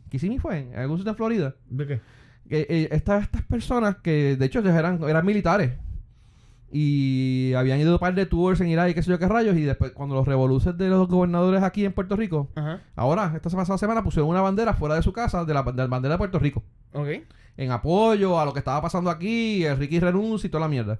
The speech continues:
Speaker 2: Ujú.
Speaker 1: Eh, aparentemente, el homeowners, la, la asociación de, de dueños de las casas de donde ellos viven,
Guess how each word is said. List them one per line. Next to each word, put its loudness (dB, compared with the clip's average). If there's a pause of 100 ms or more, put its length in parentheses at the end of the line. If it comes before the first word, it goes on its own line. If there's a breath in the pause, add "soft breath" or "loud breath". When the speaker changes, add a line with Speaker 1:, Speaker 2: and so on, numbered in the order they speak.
Speaker 2:
Ujú. -6 (1040 soft breath)
Speaker 1:
Eh, 4
aparentemente, 0
el 2
homeowners, 2
la, 0
la 0
asociación 0
de, 2 (580)
de 2
dueños 0
de 0
las 0
casas 0
de 2
donde 2
ellos 2
viven, 0